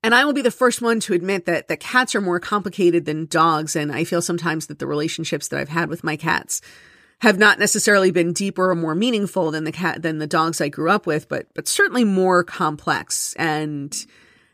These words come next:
and more different. Uh, I've had five cats, and I can honestly say that my relationship with each one of them has been very different because they all have very different personalities, which is its own great thing.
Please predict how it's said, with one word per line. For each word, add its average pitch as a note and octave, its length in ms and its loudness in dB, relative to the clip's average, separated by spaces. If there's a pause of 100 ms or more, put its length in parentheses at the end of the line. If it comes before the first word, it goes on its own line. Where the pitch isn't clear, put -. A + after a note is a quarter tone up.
(100)
and F#3+ 200 2
more F#3+ 340 2
different. F3+ 540 0 (100)
Uh, - 80 -2 (340)
I've F#3 160 2
had F#3+ 480 2
five F3+ 320 2
cats, F3+ 360 2
and E3 100 0
I D#3 240 0
can F#3+ 140 -4
honestly E3+ 340 2
say E3+ 200 2
that D#3+ 120 -2
my E3 80 -2
relationship E3 640 0
with D#3+ 180 -2
each E3+ 220 -4
one E3 140 0
of D#3+ 80 -2
them D#3 160 -2
has E3 200 -4
been D#3 480 -4 (360)
very F3 400 6
different F3+ 560 0
because F3 260 2
they F3+ 100 4
all F3+ 140 6
have F3 180 0
very E3 200 4
different D#3 420 -2 (120)
personalities, D#3+ 1000 -2 (1300)
which A3+ 240 2
is D4+ 160 0
its C4 240 0
own G3 440 2 (200)
great E3+ 260 -2
thing. D#2+ 340 -10